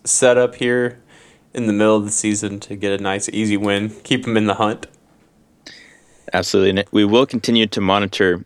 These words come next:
Speaker 2: um, because I know that Touchdown Abbey does want to compete this year. And, um, on paper, they are still only two games out. So, uh, if, something magical happens, they can turn this thing around,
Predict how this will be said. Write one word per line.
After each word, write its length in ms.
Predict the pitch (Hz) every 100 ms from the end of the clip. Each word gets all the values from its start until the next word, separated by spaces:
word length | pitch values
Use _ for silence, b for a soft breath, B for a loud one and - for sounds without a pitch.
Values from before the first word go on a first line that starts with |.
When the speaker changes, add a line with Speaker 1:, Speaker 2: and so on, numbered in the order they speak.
| -
Speaker 2:
um, 240 | 107 87 90
because 220 | 90 98
I 80 | 95
know 280 | 101 117 113
that 320 | 98 90 - _ _ _ _ _ _ -
Touchdown 460 | - 117 - 98 82
Abbey 360 | 98 92 92 - -
does 280 | 101 113
want 300 | 101 95 123
to 380 | - 92 90 78 -
compete 360 | 90 - 85
this 240 | 87 87 -
year. 240 | 87 85 b b b b
And, 320 | - 90 87
um, 420 | 87 87 85 82 95 _ _ _ _ -
on 200 | 101 98
paper, 400 | - 123 - 123
they 220 | 104 98
are 160 | 104 107
still 300 | - 113 101
only 200 | 87 98
two 200 | 90 -
games 540 | 87 90 90 85 - - - _
out. 360 | 85 80 - -
So, 400 | - - 90 85 B B B -
uh, 200 | 82 78 - _
if, 200 | - - - _ _ _ -
something 260 | 107 107
magical 400 | 104 98 - -
happens, 380 | 92 82 90 87
they 140 | 95
can 120 | 87 90
turn 220 | 92 90
this 120 | 87
thing 180 | - 90
around, 420 | 90 104 107 98